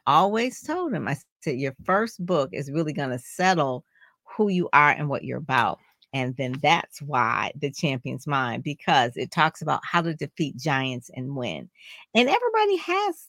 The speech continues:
those kind of things where they're, feel like they're like David and Goliath. They're going up against some giants, right? It's like, "Oh my God, how do I do that?"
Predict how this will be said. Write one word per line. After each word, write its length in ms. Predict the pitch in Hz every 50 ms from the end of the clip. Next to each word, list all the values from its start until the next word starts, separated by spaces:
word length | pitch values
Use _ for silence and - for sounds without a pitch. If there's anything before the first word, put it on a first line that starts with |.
| _
those 380 | - 170 175 180 165 165 170 -
kind 200 | - 190 160 147
of 120 | 135 -
things 280 | - 135 120 113 127 -
where 140 | - 147 143
they're, 380 | 139 160 175 175 175 175 175 - _ _ _ _ _ _ _
feel 120 | - 214
like 240 | 202 185 175 180 185
they're 160 | - 185 185
like 240 | 180 175 160 160 143
David 320 | - 160 151 165 156 160 151
and 140 | 147 139
Goliath. 340 | - 139 135 139 127 110 117
They're 80 | 131 127
going 300 | 127 143 147 156 151 151
up 120 | 151 -
against 320 | 143 135 - 143 143 139 -
some 140 | 139 135
giants, 480 | 131 - 139 120 123 117 82 - - -
right? 240 | 123 120 127 127 123
It's 140 | 131 - -
like, 140 | 101 - -
"Oh 80 | 143
my 160 | 147 147 143 139
God, 260 | - 135 135 127 127
how 140 | 123 - 135
do 120 | 131 135
I 80 | 131 143
do 200 | 131 - 165 196
that?" 260 | 196 147 120 117 -